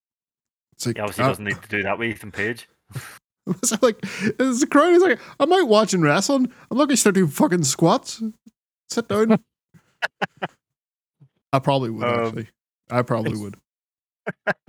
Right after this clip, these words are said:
Speaker 2: <laughs> I just to try and do more than everybody <laughs> else.
Speaker 1: If To-, if Tony Nese
Speaker 2: I'm the
Speaker 1: had have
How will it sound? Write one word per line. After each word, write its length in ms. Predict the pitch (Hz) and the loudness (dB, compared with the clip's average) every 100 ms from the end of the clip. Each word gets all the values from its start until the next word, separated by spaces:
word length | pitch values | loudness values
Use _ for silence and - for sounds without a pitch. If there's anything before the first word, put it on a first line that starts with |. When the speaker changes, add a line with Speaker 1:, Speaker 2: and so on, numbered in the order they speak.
| - - | -10 -8
Speaker 2:
<laughs> 120 | 156 _ _ _ _ 208 175 | -10 _ _ _ _ -20 -10
I 80 | - | -8
just 240 | 143 170 - | -4 -6 -6
to 80 | |
try 160 | 131 135 | 0 0
and 80 | 127 | 0
do 120 | 131 | -4
more 240 | 127 127 | -2 0
than 120 | 131 123 | 0 0
everybody 640 | 123 120 123 135 139 139 | -2 -4 -2 0 2 0
<laughs> 40 | - | 0
else. 340 | 202 - - - | -2 -2 -6 -2
Speaker 1:
If 140 | 151 | 2
To-, 180 | - 202 | 4 4
if 180 | 180 165 | 2 0
Tony 320 | - 202 208 | 2 4 4
Nese 320 | 175 143 165 | 4 2 2
Speaker 2:
I'm 60 | - | 2
the 60 | 160 | 2
Speaker 1:
had 80 | |
have 80 | 160 | 4